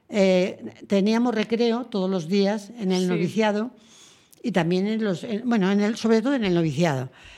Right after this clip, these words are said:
Speaker 1: Y teníamos un recreo hasta las doce,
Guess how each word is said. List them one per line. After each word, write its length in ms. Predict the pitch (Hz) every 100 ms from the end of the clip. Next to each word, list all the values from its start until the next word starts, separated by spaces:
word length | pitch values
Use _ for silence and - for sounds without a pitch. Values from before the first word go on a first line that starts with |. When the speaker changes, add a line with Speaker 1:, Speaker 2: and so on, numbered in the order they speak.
| -
Speaker 1:
Y 100 | -
teníamos 500 | 170 202 247 262 262
un 140 | 285 233
recreo 540 | 233 247 262 285 294
hasta 240 | 254 214 202
las 160 | 190
doce, 400 | 202 220 269 -